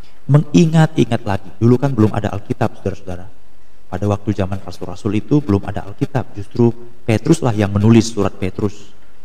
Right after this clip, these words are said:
Justru Petruslah yang membantu supaya Markus menulis Injil Markus. Jadi pada waktu itu belum ada. Mereka pasti waktu itu mulai mengingat-ingat apa kata Juru Selamat. Mereka berdoa, "Roh Kudus, pimpinlah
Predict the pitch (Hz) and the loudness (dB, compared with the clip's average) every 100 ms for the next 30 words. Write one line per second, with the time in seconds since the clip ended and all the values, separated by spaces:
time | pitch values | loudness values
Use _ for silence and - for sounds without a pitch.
0 | - - 113 - - 107 104 143 156 151 | -8 -4 -2 0 0 0 0 2 2 2
1 | 135 104 113 120 - - - 110 101 87 | 0 0 -2 -2 -6 -8 -4 -2 -2 -4
2 | 85 - 143 175 175 - 92 95 95 107 | -4 4 6 6 2 -2 -2 -2 0 2
3 | 113 - 160 117 107 107 120 - - 117 | 2 4 2 2 0 6 4 4 0 0
4 | 104 107 98 98 - 82 - - - - | 2 0 0 -6 -6 -8 -8 -8 -8 -8
5 | - - 139 120 101 98 123 139 107 - | -8 -2 0 2 0 0 0 2 2 2
6 | 95 92 - - - - - 117 117 - | -6 -8 -8 -8 -8 -8 -8 -6 -6 -8
7 | - - - 151 139 - - 107 123 131 | -8 -8 -2 2 2 -2 -4 -2 2 4
8 | 139 135 135 127 123 120 113 - 107 - | 4 2 -2 -4 -4 -4 -6 -6 -6 -6
9 | 101 - 107 - 101 - 90 - - - | -8 -6 -8 -8 -8 -8 -8 -8 -8 -8
10 | - - - - 143 139 135 123 123 - | -8 -8 -8 -4 -2 -2 -2 2 4 4
11 | 104 117 123 127 113 - - 113 113 104 | 2 0 2 2 0 0 -4 -4 -4 -6